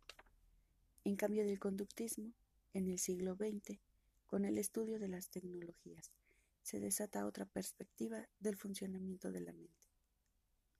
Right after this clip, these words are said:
Es a la llegada de Alan Turing y sus mentes artificiales que dio origen a la investigación de la cognición. La llamada revolución cognitiva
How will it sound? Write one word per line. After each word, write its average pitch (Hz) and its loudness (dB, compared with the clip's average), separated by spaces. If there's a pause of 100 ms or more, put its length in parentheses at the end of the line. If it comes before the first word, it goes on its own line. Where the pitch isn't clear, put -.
(580)
Es - -4
a 185 -2
la 185 0
llegada 185 -2
de 190 -4
Alan 180 -6
Turing 214 -2 (540)
y 208 -2
sus 208 -2
mentes 214 -2
artificiales 226 -4 (460)
que 233 2
dio 240 4
origen 226 0
a 208 -2
la 202 2
investigación 190 -2 (540)
de 202 2
la 180 0
cognición. 170 -8 (2500)
La 196 2
llamada 190 0
revolución 180 -4
cognitiva 214 -6